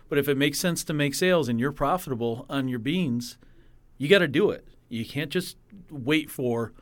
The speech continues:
"Oh, maybe they'll show up." So that's, uh, something that, uh, that we'll be watching for. Um, what else are we watching for, uh, in these markets, Mike? What do we have between, say, now and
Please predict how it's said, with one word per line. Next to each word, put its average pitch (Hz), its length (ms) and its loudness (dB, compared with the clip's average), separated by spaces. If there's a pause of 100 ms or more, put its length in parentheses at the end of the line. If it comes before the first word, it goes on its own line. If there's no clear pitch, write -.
(300)
"Oh, 139 220 2
maybe 135 320 2
they'll 120 220 -2
show 110 320 -6
up." - 280 -6 (880)
So 87 220 -12 (560)
that's, 190 320 4
uh, 175 240 6
something 170 320 2
that, 156 220 -2
uh, 147 180 6
that 139 320 0
we'll 143 180 0
be 143 120 2
watching 143 440 4
for. 143 380 0 (360)
Um, 120 440 0
what 196 240 8
else 202 180 6
are 156 80 0
we 135 120 2
watching 120 380 0
for, 113 360 -2
uh, 104 100 -4
in 120 180 -2
these 120 220 0
markets, 107 420 -8
Mike? 117 260 -6
What 151 120 2
do 202 60 6
we 208 220 6
have 143 420 4
between, 131 640 0
say, 123 380 0
now 117 460 0
and 113 560 -4